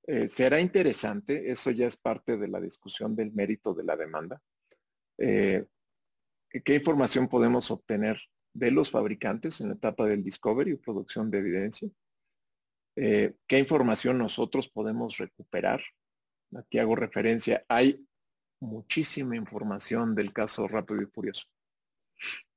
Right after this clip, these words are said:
El caso Rápido y Furioso no forma parte de esta demanda, pero ilustra las prácticas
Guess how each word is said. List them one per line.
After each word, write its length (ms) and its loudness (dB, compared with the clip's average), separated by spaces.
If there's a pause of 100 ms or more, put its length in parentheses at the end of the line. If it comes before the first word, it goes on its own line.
(440)
El 100 -8
caso 220 4
Rápido 260 6
y 40 4
Furioso 280 4
no 140 4
forma 240 2
parte 220 0
de 40 2
esta 200 2
demanda, 440 2
pero 200 4
ilustra 720 2
las 220 -8
prácticas 560 -6